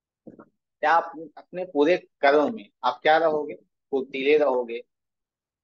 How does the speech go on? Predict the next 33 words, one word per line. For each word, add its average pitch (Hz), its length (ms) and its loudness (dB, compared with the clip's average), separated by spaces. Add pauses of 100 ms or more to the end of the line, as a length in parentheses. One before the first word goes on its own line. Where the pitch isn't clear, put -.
(200)
आप 131 340 0
energetic 135 640 0
रहोगे, 123 520 -4 (320)
आप 127 280 -2
ऊर्जावान 135 720 -2
रहोगे, 113 480 -6 (600)
ठीक 123 180 -10
है। - 60 -20 (1300)
मंगल 165 340 -2
की 196 180 -6
जहाँ 156 320 0
दृष्टियां 147 540 -6
जा 107 140 -2
रही 101 160 -10
हैं, 98 100 -20 (1600)
मंगल 139 340 -6
की 170 120 -10
चौथी 135 380 -4
दिश-, 123 260 -14 (160)
दृष्टि, 110 400 -20 (1000)
तो 120 60 -14
मंगल 143 300 -8
की 170 160 -10
चौथी 147 580 -4
दृष्टि 135 380 -8
है 117 160 -6
जो 156 120 -6
वो 151 140 -2
यहाँ, 151 260 -2
यहाँ 147 240 -6
से - 140 -14
कहाँ 143 280 -6
जाएगी? 131 340 -6